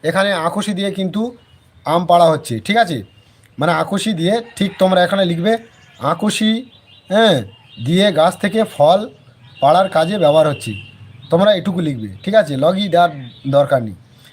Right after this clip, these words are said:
তারপরে পাঁচে, পাঁচ নম্বর এখানে দেখতে পাচ্ছ এই ছবি, পাঁচ নম্বর ছবি এটি,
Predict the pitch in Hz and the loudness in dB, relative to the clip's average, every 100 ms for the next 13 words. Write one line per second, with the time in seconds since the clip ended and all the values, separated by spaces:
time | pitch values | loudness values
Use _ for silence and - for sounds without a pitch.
0 | _ _ 160 185 214 214 190 190 214 202 | _ _ -2 2 0 0 -2 -2 -2 -4
1 | 202 175 190 208 208 208 202 202 190 190 | 0 0 0 0 2 2 2 2 2 2
2 | 202 190 190 185 208 _ _ _ _ - | 0 2 0 -2 -4 _ _ _ _ -2
3 | 190 196 165 170 180 190 190 190 185 170 | 0 0 0 0 -2 -4 -2 -2 -2 -2
4 | 220 | -4